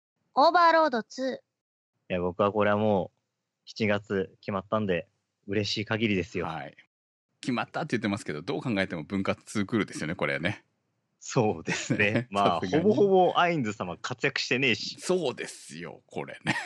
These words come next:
Speaker 3: <laughs> いや、最初ね、オーバーロード前期見てたはずなのに、全然わからないよでスタートしましたよ、二期の最初。
Speaker 2: あ、トカゲ編？
Speaker 3: トカゲ編。見ていくうちに、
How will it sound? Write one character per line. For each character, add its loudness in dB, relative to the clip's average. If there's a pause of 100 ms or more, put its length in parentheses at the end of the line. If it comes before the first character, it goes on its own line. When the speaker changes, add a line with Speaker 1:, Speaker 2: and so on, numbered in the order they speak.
(480)
Speaker 3:
<laughs> -14
い 0
や、 0 (160)
最 -2
初 -2
ね、 0 (480)
オ 2
ー 0
バ 2
ー 2
ロ 2
ー 0
ド 0 (140)
前 6
期 -2
見 2
て 4
た -4
は -6
ず -2
な -2
の -6
に、 -2 (500)
全 6
然 4
わ 6
か 2
ら 0
な 2
い 0
よ -4
で -4
ス -8
タ -2
ー 0
ト -14
し -12
ま -10
し -16
た -10
よ、 -8
二 -2
期 -14
の -14
最 -10
初。 -12 (680)
Speaker 2:
あ、 0
ト -6
カ 2
ゲ 0
編？ -4
Speaker 3:
ト -2
カ -4
ゲ -2
編。 -6 (640)
見 6
て 2
い 4
く -2
う 2
ち -6
に、 -2